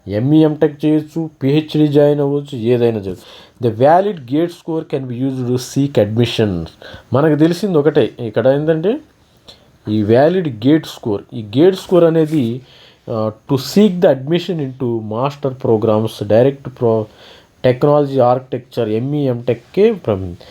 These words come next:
ఈ పీహెచ్డీకి, కానీ ఫైనాన్షియల్ అసిస్టెన్స్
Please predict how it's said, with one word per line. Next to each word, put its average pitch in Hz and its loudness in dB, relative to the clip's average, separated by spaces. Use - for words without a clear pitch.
ఈ 110 2
పీహెచ్డీకి, 165 0
కానీ 180 2
ఫైనాన్షియల్ 170 2
అసిస్టెన్స్ 131 -6